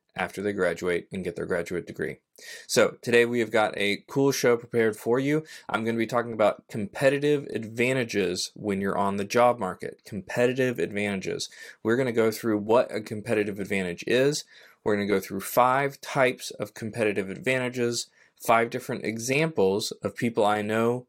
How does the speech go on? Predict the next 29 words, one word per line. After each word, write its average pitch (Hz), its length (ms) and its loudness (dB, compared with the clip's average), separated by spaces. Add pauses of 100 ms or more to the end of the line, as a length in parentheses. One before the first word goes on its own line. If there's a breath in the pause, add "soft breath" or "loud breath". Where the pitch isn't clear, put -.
who've 107 200 -4
had 101 220 0
competitive 104 460 -2
advantages 98 600 -2
that 92 120 -2
al-, 95 320 -2
have 110 180 -4
allowed 104 340 2
them 113 140 -6
to 110 80 0
land 101 480 -2 (320 soft breath)
great - 220 4
jobs, 98 480 2 (340 loud breath)
and 101 120 -2
then 98 120 0
five 139 540 2
questions 101 720 -2 (320 soft breath)
that 92 80 -2
you 95 100 0
can 101 200 -4
ask 107 360 -2
yourself 90 460 -2
to 101 100 -6
help 98 200 -2
identify 92 800 0
what 95 180 -4
your 104 580 4
competitive 95 560 -2
advantage 95 560 -6